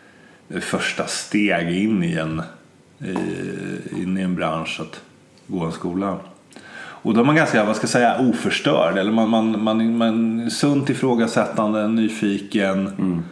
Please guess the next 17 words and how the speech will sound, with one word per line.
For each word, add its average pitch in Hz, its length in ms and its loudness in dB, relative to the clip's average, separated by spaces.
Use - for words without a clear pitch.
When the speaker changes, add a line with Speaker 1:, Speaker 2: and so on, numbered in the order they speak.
Speaker 1:
Och 113 140 2
det 120 80 4
utmanar 104 500 2
mig. 107 420 2
För 104 220 2
ska - 180 2
jag 120 440 4
lära 107 500 4
ut 120 360 0
någonting - 380 -6
så - 180 -8
tvingas 87 480 -4
jag 90 120 -2
ifrågasätta 85 640 -4
min 85 160 -2
egen 82 320 -4
kunskap. - 680 -4